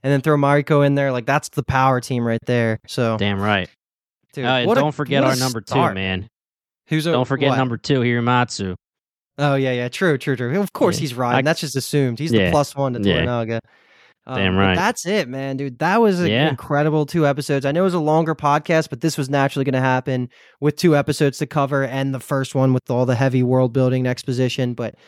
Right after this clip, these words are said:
Speaker 1: next one should be a little bit easier. We'll have Paul back. I'm really looking forward to watching more. Like I, like I said, I watched these episodes twice in the first twenty-four hours of it dropping. Like, I could watch it again and not even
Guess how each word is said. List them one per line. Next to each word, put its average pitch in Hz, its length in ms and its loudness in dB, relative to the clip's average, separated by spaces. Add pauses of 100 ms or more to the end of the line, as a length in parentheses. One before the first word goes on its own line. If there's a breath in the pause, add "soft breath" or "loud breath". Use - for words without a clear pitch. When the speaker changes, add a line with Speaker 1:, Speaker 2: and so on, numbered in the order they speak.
(140 soft breath)
Speaker 1:
next 196 260 0
one 214 140 4
should 196 120 0
be 185 60 4
a 185 80 4
little 180 200 2
bit 165 120 -4
easier. 151 320 -4
We'll 135 120 -4
have 147 240 -2
Paul 147 240 0
back. 135 420 -4 (520 soft breath)
I'm 131 160 -4
really 139 200 2
looking 139 260 0
forward 135 260 0
to 151 80 0
watching 131 340 0
more. 135 260 0
Like 123 180 -4
I, 127 280 -4 (640 loud breath)
like 135 140 -6
I 147 60 -2
said, 139 200 0
I 131 60 2
watched 135 340 2
these 139 200 0
episodes 131 440 -2
twice 127 400 0
in 127 60 0
the 123 60 2
first 127 260 -2
twenty-four 123 380 0
hours 120 240 2
of 113 80 -8
it 120 80 -8
dropping. 123 400 2
Like, 117 180 0
I 120 80 2
could 120 180 -2
watch 117 300 -2
it 117 60 -4
again 113 260 -2
and 113 100 -2
not 113 220 2
even 117 280 0